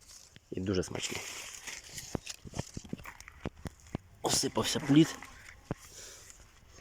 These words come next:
Сорт стійкий доволі до хвороб, дуже великоплідний, ну, просто красень. На даний період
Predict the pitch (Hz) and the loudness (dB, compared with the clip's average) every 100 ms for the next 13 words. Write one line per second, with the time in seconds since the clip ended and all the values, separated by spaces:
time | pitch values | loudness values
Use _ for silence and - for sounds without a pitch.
0 | - - - - 117 110 - - 120 - | -20 -20 -12 4 8 8 6 4 6 8
1 | 98 98 110 110 117 131 131 - - 117 | 8 12 12 12 12 12 4 -4 4 4
2 | - 127 127 131 - - - - - - | 10 12 12 12 4 -18 -18 -18 -16 -18
3 | - - 101 110 95 90 95 98 95 101 | -20 -10 6 8 10 8 8 8 6 8
4 | 98 107 127 - - - - - - 117 | 8 10 6 2 -12 -20 -10 -4 6 6
5 | - - 104 87 - 80 - - - - | 8 6 8 8 6 -8 -12 -18 -18 -18
6 | - - 95 101 92 92 - 107 175 175 | -6 4 8 10 10 8 8 8 10 8